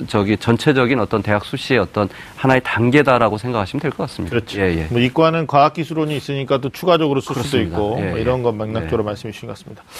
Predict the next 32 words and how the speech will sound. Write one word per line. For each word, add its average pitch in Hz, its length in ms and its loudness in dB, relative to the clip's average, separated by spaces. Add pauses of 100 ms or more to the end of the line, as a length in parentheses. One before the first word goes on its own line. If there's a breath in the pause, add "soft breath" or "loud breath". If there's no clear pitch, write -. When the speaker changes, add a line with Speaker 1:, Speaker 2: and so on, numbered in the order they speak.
(180 loud breath)
Speaker 2:
자, 160 240 6
두 175 140 -4
번째 233 300 2
질문 165 400 0
좀 131 180 -6
드릴 123 220 -4
텐데, 113 640 0 (360 loud breath)
아, 131 340 0
수능 269 280 2
최장력 190 520 0
기준을 143 380 -2
적용하는 135 520 0
대학이 110 280 0
있고요. 120 240 2
Speaker 1:
네, 107 60 2
네, 92 140 -4
네. 85 120 -8
Speaker 2:
그렇지 139 320 -2
않은 135 260 0
경우가 127 380 0
있습니다. 110 360 -6
그러면 143 440 2
Speaker 1:
네. 98 40 -12 (280 loud breath)
Speaker 2:
수능 226 380 2
최저를 202 500 6
적용하지 151 760 0
않는 175 480 -2
전형일수록 139 1080 2 (100)
Speaker 1:
네. 95 180 -12 (120)
Speaker 2:
면접이 143 580 2
당락을 135 540 -2
좌우한다. 127 560 0